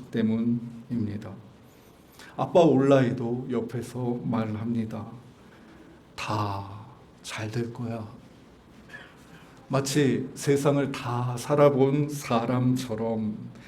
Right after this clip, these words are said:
이 시간이 부드럽게 잘 지나갈 것이라는 듯한 확신에 차 있는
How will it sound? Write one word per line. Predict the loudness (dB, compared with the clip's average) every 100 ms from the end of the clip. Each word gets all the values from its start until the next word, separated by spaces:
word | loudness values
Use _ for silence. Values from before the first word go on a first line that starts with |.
| -20 -20 -18 -4
이 | -2
시간이 | 0 6 8 8 8
부드럽게 | 4 6 8 8 8 6 6
잘 | 4 2 4 4
지나갈 | 2 4 6 8 6 6
것이라는 | 2 0 0 4 6 6
듯한 | 4 -4 -2 2 2 2 -4 -12 -18 -20 -18
확신에 | -12 -10 -8 -2 2 2 0
차 | -2 0
있는 | 0 0 0 0 0